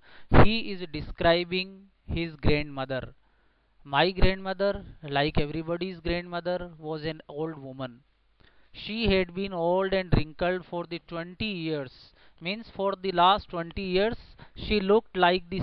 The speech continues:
same only that I had known her. People said that she had once been young and pretty and had even had a husband, but that was hard to believe.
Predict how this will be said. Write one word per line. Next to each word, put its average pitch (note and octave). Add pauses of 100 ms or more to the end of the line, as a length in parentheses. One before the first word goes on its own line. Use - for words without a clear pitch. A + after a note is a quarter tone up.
(120)
same E3
only C3 (680)
that F#3
I F3
had E3+
known D3+
her. C#3+ (280)
People A3
said F#3+
that G3
she G3+
had F3+
once F3
been E3+
young E3
and E3+
pretty E3 (1160)
and F3
had F3
even F3
had D#3
a D#3
husband, E3+ (440)
but D3
that F3
was F3
hard D3+
to D#3
believe. C3+